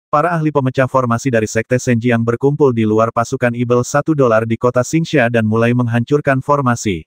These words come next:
lusinan penjaga tertinggi para dewa dikirim ke sini. Bagaimanapun, para master pemecah formasi ini tidak terlalu kuat,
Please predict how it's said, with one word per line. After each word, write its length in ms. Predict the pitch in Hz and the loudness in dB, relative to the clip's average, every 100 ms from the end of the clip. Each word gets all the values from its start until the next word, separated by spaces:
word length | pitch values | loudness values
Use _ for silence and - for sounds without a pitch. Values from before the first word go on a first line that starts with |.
| 143 | -4
lusinan 400 | 143 147 135 135 | -2 0 0 0
penjaga 400 | 131 113 101 110 | 0 0 0 0
tertinggi 480 | 120 120 117 120 127 | 0 -2 0 0 0
para 240 | 127 117 | 0 0
dewa 320 | 120 123 107 | 2 2 0
dikirim 480 | 113 - 151 135 95 | -2 -2 0 0 -2
ke 80 | 95 | -4
sini. 400 | 107 92 82 73 _ _ _ _ _ _ | -4 -4 -4 -8 _ _ _ _ _ _
Bagaimanapun, 960 | 135 147 156 160 147 139 123 139 202 - _ _ | 0 2 2 2 0 2 0 0 -2 -6 _ _
para 160 | 151 170 | 0 0
master 320 | 160 - 160 | 0 -2 -2
pemecah 320 | 151 131 139 | 0 0 -2
formasi 560 | 131 131 120 117 127 117 | 0 0 0 -2 -2 0
ini 160 | 123 | 0
tidak 240 | 127 113 110 | 0 -2 0
terlalu 320 | 113 117 127 | 0 2 2
kuat, 240 | 151 110 | 2 2